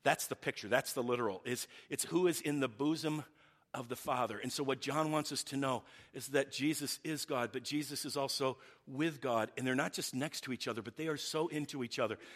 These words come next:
They are, they have bosom rights, right? The fact is, think about this, and don't get too strange with it, but, but think about this. One of the ways you can tell how close somebody is to you is whether that person has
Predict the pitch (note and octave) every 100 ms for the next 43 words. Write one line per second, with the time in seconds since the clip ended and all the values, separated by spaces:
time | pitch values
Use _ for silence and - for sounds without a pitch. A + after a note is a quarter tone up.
0 | - C3 D#3+ D#3+ D3 C#3 - - - -
1 | _ - - C3+ D3+ D3+ A#2 C#3 C#3 B2+
2 | G#2+ G#2+ G2 - - - - _ _ _
3 | _ C#3 A2+ C3+ - - - - D3+ E3
4 | E3 D3+ - E3 C#3 A#2 - A#2 - -
5 | B2+ G#2+ - A2+ G#2 G#2 - A2 A2 F#2+
6 | G#2+ A#2 B2+ - - - D#3+ - D#3+ C#3
7 | B2 A2 - - - - - D#3+ E3 G#3
8 | E3 E3 D3+ C3+ - D#3+ D3+ C3+ - D3
9 | C#3 - D3 C3+ C#3+ C3 B2+ C#3 C3+ -
10 | - B2+ A2 G#2 F#2+ _ _ - _ -
11 | B2 B2+ B2+ B2 A#2+ C3+ A#2+ A2+ A2+ G2+